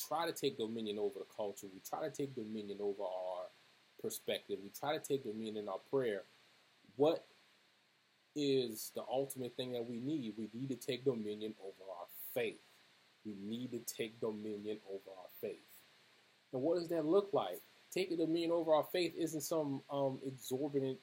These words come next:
piece. I mean, Jesus Christ was the pre-, was the preeminent example of faith but even he tells us what faith is supposed to look like, and we just gonna turn to it real quick. Uh, we're gonna go to, uh, Matthew chapter seventeen.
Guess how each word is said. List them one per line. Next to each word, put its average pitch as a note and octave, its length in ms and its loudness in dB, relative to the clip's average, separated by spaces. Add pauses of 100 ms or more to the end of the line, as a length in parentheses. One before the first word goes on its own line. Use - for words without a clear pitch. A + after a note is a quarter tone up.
(160)
piece. D3 420 -4
I C3 40 -2
mean, C3+ 340 2
Jesus C#3+ 300 -2
Christ E3+ 320 4
was C#3 140 2
the C#3 60 -2
pre-, B2 260 -2 (140)
was C3+ 160 6
the A#2+ 60 -4
preeminent C3+ 600 0
example B2+ 680 -2
of E3+ 300 6
faith G2 300 0 (680)
but B2+ 280 4
even D3+ 300 -2
he F#3+ 220 -4
tells A#2 460 4
us G#2 400 -2 (1000)
what A#2+ 320 2
faith C#3 240 4
is B2 120 -4
supposed B2 320 -4
to G#2+ 40 -10
look D#3 280 2
like, G2+ 240 -2
and G#2 240 -4 (120)
we C3+ 80 -2
just G3 220 0
gonna D3 160 -2
turn C3+ 280 4
to - 120 -4
it F2+ 180 -2
real F2 220 -8
quick. G2+ 160 0 (1040)
Uh, B2+ 180 6
we're C3+ 140 4
gonna C3+ 40 2
go C#3 140 8
to, C3+ 60 6
uh, B2+ 220 4
Matthew D#3 520 0
chapter C#3 400 0
seventeen. C#3 640 0